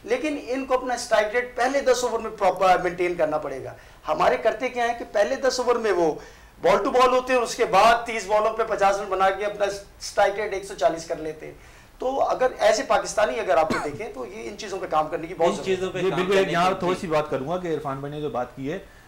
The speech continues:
Speaker 3: देखें, ये दस ओवर तक इन दोनों के strike rate जो है ball टू ball होती है, उसके बाद ये अपने आप को cover कर लेते हैं, अच्छी तरह cover करते हैं। लेकिन जहाँ पर ये cover करने से पहले आउट हो जाते हैं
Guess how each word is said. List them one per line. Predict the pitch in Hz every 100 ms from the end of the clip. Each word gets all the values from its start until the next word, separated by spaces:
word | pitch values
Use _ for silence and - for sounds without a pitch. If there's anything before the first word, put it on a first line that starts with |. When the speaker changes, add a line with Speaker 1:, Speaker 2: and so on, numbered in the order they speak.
| -
Speaker 3:
देखें, | 151 196 147
ये | 147 180
दस | 143 170 185
ओवर | 170 180
तक | 196 190 185
इन | 156
दोनों | 151 180
के | 185
strike | 165 147 143
rate | 147 160
जो | 156 160
है | 185
ball | 135 139
टू | 151
ball | 131 131
होती | 127 107 127
है, | 113 -
उसके | 160 -
बाद | 196 185
ये | 190
अपने | 175 175
आप | 175
को |
cover | 185 165 190
कर | 160
लेते | 131 127
हैं, | 139
अच्छी | - 226
तरह | 202
cover | 165 151
करते | 127 -
हैं। | 117 - - -
लेकिन | 147 202 180
जहाँ | 170 190
पर | 208
ये | 214
cover | 208 180 202 220 175 190
करने | 165 175
से | 196
पहले | 220 156 196
आउट | 175 214
हो | 208
जाते | 175 143
हैं | 165 208 - -